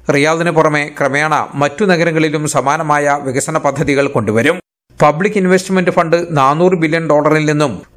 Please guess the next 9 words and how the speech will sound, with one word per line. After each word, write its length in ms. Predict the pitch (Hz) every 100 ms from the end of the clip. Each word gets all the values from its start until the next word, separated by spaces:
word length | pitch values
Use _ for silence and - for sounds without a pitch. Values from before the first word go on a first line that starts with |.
| 143
ഒന്ന് 180 | 160 190
ദശാംശം 400 | 185 190 175 185 170 151
ഒന്ന് 180 | 147 180 170
ട്രില്യൺ 300 | 151 156 175 160
ഡോളറായി 380 | 151 151 151 151 135
ഉയർത്തുമെന്നും 560 | 139 - 160 151 143 139
അദ്ദേഹം 240 | 131 131 120
പറഞ്ഞു. 260 | 113 135 175 - _ _ - 147
റിയാദ് 300 | 147 165 175